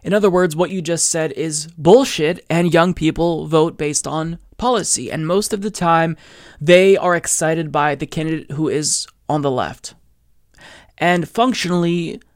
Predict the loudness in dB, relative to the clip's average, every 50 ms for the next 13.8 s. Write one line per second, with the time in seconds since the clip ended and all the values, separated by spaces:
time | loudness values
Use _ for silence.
0 | _ _ _ _ -2 2 2 4 4 4 4 4 4 6 4 4 4 0 -4 -4
1 | -6 -8 -8 -8 -8 -10 _ -4 -2 -2 2 2 2 2 0 -2 -2 0 0 0
2 | 2 2 -2 -2 0 0 0 0 0 -2 -4 -6 -6 -2 -2 -2 -2 -4 _ _
3 | -6 -4 0 2 4 4 4 2 0 -6 -14 -2 2 4 4 4 2 0 -4 -6
4 | -6 -4 -4 -4 -4 -6 -6 -8 -12 _ _ _ _ _ _ _ 0 0 2 2
5 | 2 2 2 0 -2 -4 -6 -4 0 2 2 2 2 0 0 -2 2 2 4 4
6 | 4 -2 -4 -4 -2 -2 -4 -2 0 2 4 4 4 4 2 -2 -4 -4 -6 -6
7 | -2 0 2 2 2 0 -2 -4 -4 -4 -4 -4 -4 -4 -6 -6 -8 -10 -14 -20
8 | -20 -18 0 4 4 4 4 2 -4 0 0 0 0 0 -4 -6 -6 -8 -12 -14
9 | -14 -16 -16 -20 -20 _ _ _ _ 4 4 4 4 4 2 2 0 0 -2 -2
10 | -2 -2 0 0 2 2 2 0 -4 -8 -12 -16 -18 -20 -18 -20 -20 -12 4 8
11 | 8 8 8 6 -2 _ _ -20 -20 _ _ _ _ 4 4 4 4 4 2 4
12 | 2 2 0 -4 -4 -4 -4 -2 -2 -2 -4 -4 -6 _ 6 6 6 6 6 0
13 | 0 0 0 0 0 2 2 2 2 4 4 2 2 0 0